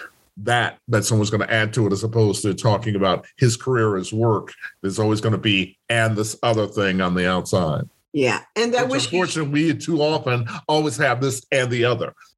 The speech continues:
Speaker 1: People don't
Speaker 2: Mm-hmm.
Speaker 1: always just judge us as Black people just by our works and w-, by the credentials, but there's always gonna be this other that's brought in for whatever reason. And that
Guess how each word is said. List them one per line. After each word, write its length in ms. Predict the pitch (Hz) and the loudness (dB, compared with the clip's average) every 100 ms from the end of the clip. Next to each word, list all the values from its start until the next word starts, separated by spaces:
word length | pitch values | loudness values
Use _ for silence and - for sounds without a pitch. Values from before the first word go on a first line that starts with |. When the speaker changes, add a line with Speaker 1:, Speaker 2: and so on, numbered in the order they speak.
| _ | _
Speaker 1:
People 260 | 160 135 | -4 0
don't 200 | 131 127 | 0 0
Speaker 2:
Mm-hmm. 80 | 123 | 0
Speaker 1:
always 320 | 135 127 117 | 0 2 0
just 220 | 113 113 131 | 0 -2 0
judge 260 | 123 117 | 0 2
us 160 | 123 117 | 0 0
as 100 | 110 | 0
Black 280 | 120 117 113 | 2 0 0
people 220 | 120 113 | -2 0
just 180 | 110 113 | 2 2
by 140 | 113 | 2
our 160 | 101 101 | 2 0
works 520 | 107 117 113 113 - - - - 113 | 0 2 0 -2 -8 -8 -12 -6 0
and 180 | 113 | 2
w-, 140 | 110 110 | 0 0
by 180 | 117 113 | 2 2
the 120 | 110 | 0
credentials, 520 | 117 113 120 117 113 | 0 0 0 0 0
but 140 | 113 | 0
there's 180 | 113 110 | 0 -2
always 460 | - 117 120 117 110 | 0 0 2 0 0
gonna 160 | 117 | 0
be 160 | 104 117 | 2 0
this 280 | 107 107 - - | 2 -2 -2 -2
other 440 | 131 113 107 110 - _ | 0 2 0 -4 -14 _
that's 180 | 113 113 | 0 0
brought 320 | 101 110 107 | 0 0 2
in 280 | 117 107 101 | 2 0 -2
for 120 | 104 101 | -2 0
whatever 380 | 98 98 95 | 2 0 0
reason. 480 | 95 110 104 104 95 | 0 2 0 0 0
And 180 | 95 101 | 0 2
that 200 | 98 95 | 2 0